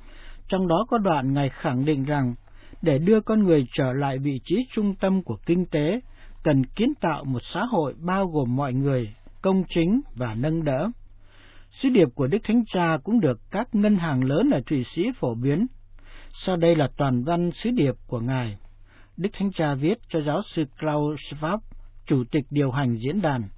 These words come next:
"Tôi cảm ơn giáo sư vì lời mời tham dự Diễn đàn Kinh tế Thế giới hai ngàn mười tám và vì ước muốn của giáo sư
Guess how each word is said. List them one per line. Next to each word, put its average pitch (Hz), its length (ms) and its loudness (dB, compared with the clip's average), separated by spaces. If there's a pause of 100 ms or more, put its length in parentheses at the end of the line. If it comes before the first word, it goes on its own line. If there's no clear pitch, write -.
(960)
"Tôi 214 120 4
cảm 226 300 4
ơn 202 180 4
giáo 185 220 2
sư 202 340 2
vì 147 140 2
lời 131 200 2
mời 127 360 2
tham 185 340 -2
dự 139 200 2
Diễn 156 320 0
đàn 127 360 0
Kinh 165 240 0
tế 160 220 2
Thế 202 160 -2
giới 165 400 2
hai 175 200 -2
ngàn 139 280 0
mười 120 140 -2
tám 147 380 -2 (480)
và 156 140 4
vì 147 260 4
ước 269 180 -2
muốn 220 240 4
của 139 120 -2
giáo 151 260 0
sư 185 440 2